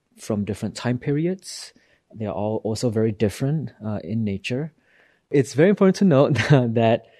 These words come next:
many of these l-, leaves, when they were produced, uh, of course, they were all produced as one book. Uh, but over time, you know, when, when these Qur'ans change hands and they get passed on from one generation to another,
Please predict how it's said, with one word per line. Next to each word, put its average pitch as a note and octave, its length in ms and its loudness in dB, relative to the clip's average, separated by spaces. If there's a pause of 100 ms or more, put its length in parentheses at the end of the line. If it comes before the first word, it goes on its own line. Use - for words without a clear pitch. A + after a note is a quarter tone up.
(380)
many D3 300 4
of D3+ 120 4
these C#3 240 0
l-, A#2 200 -4 (220)
leaves, A#2+ 640 4
when A#2+ 300 4
they C3+ 180 8
were C#3 140 6
produced, G2+ 640 -2
uh, F#2+ 380 -6 (360)
of G2+ 100 -16
course, G#2 200 -6
they G#2+ 100 -4
were F2+ 80 -4
all G2 140 -2
produced G2+ 340 -8
as F2+ 140 -10
one F#2 540 -6 (420)
book. - 440 -6 (520)
Uh, G#2 100 -8
but F#2+ 140 -6
over G#2 220 -6
time, B2 760 2
you A2+ 80 -8
know, F#2+ 140 -8
when, F#2+ 300 -8
when G2 200 -8
these G2 260 -8
Qur'ans G2+ 680 -6
change F#2 300 -10
hands F#2+ 640 -6
and F#2+ 140 -10
they F2+ 40 -10
get - 200 -12
passed F#2 240 -14
on G2+ 60 -12
from F#2 180 -12
one F2+ 120 -8
generation F2 400 -10
to - 120 -16
another, G#2+ 460 -2